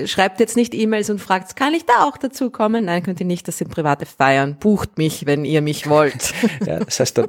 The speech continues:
Speaker 2: müsst ihr einfach so, äh, euch in Frankfurt rumtreiben und schauen, ob ihr <laughs> vielleicht zufällig
Speaker 1: Schauen,
Speaker 2: auf dem
Speaker 1: ob ihr
Speaker 2: Beilauf
Speaker 1: blaue
Speaker 2: seid.
Speaker 1: Bubbles seht, genau, ja.
Speaker 2: Ja, äh, ja, mich kann man ein paar Mal sehen. Mit den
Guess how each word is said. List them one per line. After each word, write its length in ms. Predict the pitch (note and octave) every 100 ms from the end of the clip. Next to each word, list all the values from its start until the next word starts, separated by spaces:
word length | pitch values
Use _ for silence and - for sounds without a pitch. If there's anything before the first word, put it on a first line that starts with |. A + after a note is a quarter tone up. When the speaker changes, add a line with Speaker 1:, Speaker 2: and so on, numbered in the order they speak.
| -
Speaker 2:
müsst 240 | G2+ -
ihr 80 | A#2
einfach 160 | A2+ A#2
so, 300 | - B2 C3
äh, 120 | F#2
euch 200 | - A#2+
in 80 | A2+
Frankfurt 600 | - - A2+ - - A2+
rumtreiben 460 | - A2+ - G#2 G2+
und 100 | G2+
schauen, 280 | - E2 E2+
ob 140 | -
ihr 60 | E2+
<laughs> 0 |
vielleicht 600 | - - G2 - - -
zufällig 260 | C3 A2
Speaker 1:
Schauen, 100 | G3+
Speaker 2:
auf 40 | A3
dem 100 | G#3+
Speaker 1:
ob 80 | -
ihr 80 |
Speaker 2:
Beilauf 160 | - F#3
Speaker 1:
blaue 120 | G3
Speaker 2:
seid. 140 | G#3 -
Speaker 1:
Bubbles 520 | F3+ G3 G3 F#3 -
seht, 580 | - E3+ E3 E3+ G3+ -
genau, 400 | G#3+ F#3+ D#3+ D#3+
ja. 300 | E3+ E3+ E3+ - - _ - A#3+ B3+ A#3+ A3
Speaker 2:
Ja, 400 | C3+ D#3+ G2 G2+
äh, 40 | - - -
ja, 240 | A#2 B2+
mich 320 | - B2+ C3+ -
kann 200 | - C3
man 120 | C3
ein 140 | G2+ -
paar 200 | - E2
Mal 200 | C#2 D2+
sehen. 460 | - - A#2 D#2 D#2+
Mit 180 | G#2 G2
den 180 | F#2+ F#2